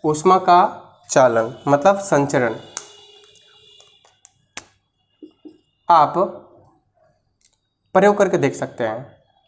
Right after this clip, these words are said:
क्या कीजिए, तो एक बीकर लीजिए, अब बीकर लीजिए, इस बीकर में,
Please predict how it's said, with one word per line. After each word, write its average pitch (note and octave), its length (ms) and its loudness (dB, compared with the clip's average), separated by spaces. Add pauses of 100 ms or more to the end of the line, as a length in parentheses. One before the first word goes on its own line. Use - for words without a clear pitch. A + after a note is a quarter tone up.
(180)
क्या G3+ 140 6
कीजिए, D3+ 600 -6 (840)
तो G3 220 -2
एक F3+ 200 0
बीकर C#3+ 380 -2
लीजिए, D#3+ 380 -6 (4000)
अब C#3+ 80 -2
बीकर C#3+ 300 0
लीजिए, F3 500 -2 (320)
इस G3+ 200 0
बीकर D#3+ 360 2
में, C3+ 500 -4